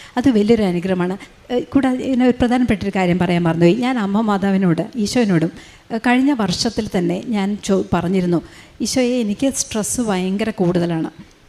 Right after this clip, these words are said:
കാര്യം നല്ല ജോലിയാണ്, ശമ്പളം നല്ലതാണ്, എല്ലാം നല്ലതാണ്, പക്ഷേ എനിക്ക് പ്രാർത്ഥിക്കാനും ഒന്നിനും സമയം കിട്ടുന്നില്ല. ഞാനിങ്ങനെ ജോലി, ജോലി, ജോലി എന്ന് പറഞ്ഞ് ഇങ്ങനെ പോകുന്നുണ്ട്. മിക്കവാറും ചില ദിവസങ്ങളിൽ ജോലിയുടെ സ്ട്രെസ് കാരണം എനിക്ക് കുടുംബ പ്രാർത്ഥന പോലും ചെയ്യാൻ പറ്റുന്നില്ല.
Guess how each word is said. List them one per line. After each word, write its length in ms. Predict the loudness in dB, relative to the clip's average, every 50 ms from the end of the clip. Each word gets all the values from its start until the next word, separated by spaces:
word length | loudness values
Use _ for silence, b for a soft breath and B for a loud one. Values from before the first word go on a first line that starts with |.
| -8 -4
കാര്യം 400 | -2 -2 0 0 0 0 0 0
നല്ല 240 | 0 0 0 0 0
ജോലിയാണ്, 580 | 0 0 0 0 0 0 0 -2 -2 -4 -6 -10 -14 -16 -12
ശമ്പളം 460 | -6 -4 -2 -2 -2 -2 -2 0 0
നല്ലതാണ്, 460 | 0 0 0 0 0 0 0 -2 -4 -6
എല്ലാം 300 | -6 -4 -2 -2 -2 0
നല്ലതാണ്, 280 | 0 0 0 -2 -2 -2 -4
പക്ഷേ 180 | -4 -2 -2 -4
എനിക്ക് 160 | -2 -2 -4
പ്രാർത്ഥിക്കാനും 720 | -2 -2 -4 -4 -4 -6 -8 -6 -4 -2 -2 -2 -2 -4 B B B B B B
ഒന്നിനും 260 | -4 -2 -2 -2 -4
സമയം 340 | -4 -4 -4 -2 -2 -2 -2
കിട്ടുന്നില്ല. 440 | -4 -4 -4 -2 -2 -2 -2 -4 -8 -10 B B B B B B -6
ഞാനിങ്ങനെ 580 | -2 -2 0 0 2 2 2 2 2 4 2 2
ജോലി, 360 | 4 4 6 6 6 4 4
ജോലി, 340 | 4 4 4 4 4 2 2
ജോലി 280 | 2 4 4 4 4
എന്ന് 180 | 2 2 2 2
പറഞ്ഞ് 240 | 0 0 0 0 0
ഇങ്ങനെ 320 | 0 2 2 2 2 2
പോകുന്നുണ്ട്. 500 | 2 2 2 2 2 2 2 0 0 -2 -6 B B B B B B B
മിക്കവാറും 440 | 0 0 2 2 2 4 4 4 4
ചില 160 | 2 2 0
ദിവസങ്ങളിൽ 800 | 0 -4 -4 -4 0 0 0 2 2 0 0 0 0 -2 -2 -4
ജോലിയുടെ 480 | -2 2 2 4 4 4 2 0 -4 -4
സ്ട്രെസ് 360 | -6 -6 -6 -6 -6 -4 -4
കാരണം 280 | -4 -4 -4 -2 -2
എനിക്ക് 200 | -2 -2 -2 -2 0
കുടുംബ 220 | 0 0 0 0
പ്രാർത്ഥന 380 | -4 -4 -4 -4 -2 -2 -2 -2
പോലും 280 | 0 0 0 0 0
ചെയ്യാൻ 280 | -2 -2 -2 -2 -2 -4
പറ്റുന്നില്ല. 420 | -4 -4 -4 -2 -2 -4 -4 -8